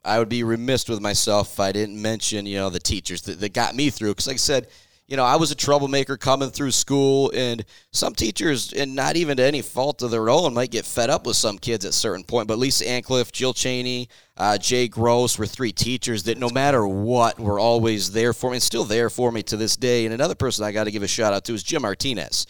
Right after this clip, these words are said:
Um, I don't know if you had the pleasure of working with him or not. He was on the maintenance staff for a number of years. I know you got a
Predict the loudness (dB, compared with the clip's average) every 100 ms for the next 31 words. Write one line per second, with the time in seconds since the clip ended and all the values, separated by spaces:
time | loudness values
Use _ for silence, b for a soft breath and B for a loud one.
0 | b b b b 0 2 2 2 4 2
1 | 2 0 2 0 0 0 0 0 0 0
2 | -2 -2 -6 -2 -2 -2 -2 -2 -4 -4
3 | -2 0 0 0 -2 -6 -6 -4 0 2
4 | 0 0 -2 0 0 0 -2 0 -2 -2
5 | -4 -2 -2 -2